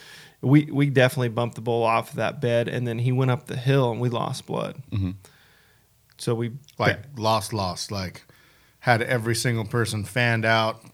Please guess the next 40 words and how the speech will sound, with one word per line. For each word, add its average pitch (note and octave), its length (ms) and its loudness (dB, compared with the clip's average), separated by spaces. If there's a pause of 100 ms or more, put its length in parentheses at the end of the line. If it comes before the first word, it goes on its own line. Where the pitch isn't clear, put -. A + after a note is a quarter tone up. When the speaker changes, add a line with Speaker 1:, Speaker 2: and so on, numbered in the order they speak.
Speaker 3:
turned B2+ 340 0
the G#2 40 -2
cameras. A2+ 480 0
I A#2 80 -4
mean, A2 140 -2
I G#2 60 -4
didn't G#2 400 -4
turn C3+ 200 0
'em A2 100 0
off, A2+ 300 0
but G#2 180 -2
it G#2+ 60 -8
wasn't G#2 300 -6
like G#2 240 -6 (320)
we're A2+ 140 2
all G2+ 180 0
in G2+ 100 -4
one A2 160 -2
spot G#2 380 -2
going G#2 260 -6
somewhere. G2 360 -6
We, G2+ 340 -6
I G2+ 60 -8
mean, F#2+ 240 -6
we, G#2 240 -6 (340)
and G#2 80 -4
then A2+ 120 2
we A#2+ 80 2
started G#2+ 360 0
gridding. G#2 440 -2 (120)
Speaker 2:
Mm-hmm. G#2 160 2
Speaker 1:
Yep. G2+ 140 6 (420)
Speaker 3:
So - 160 -10
we F#2 80 -4
gridded G#2+ 340 0
all G#2 160 2
the G2+ 60 -2
way G2+ 140 0
back, A#2 560 4 (240)
and G2 640 -6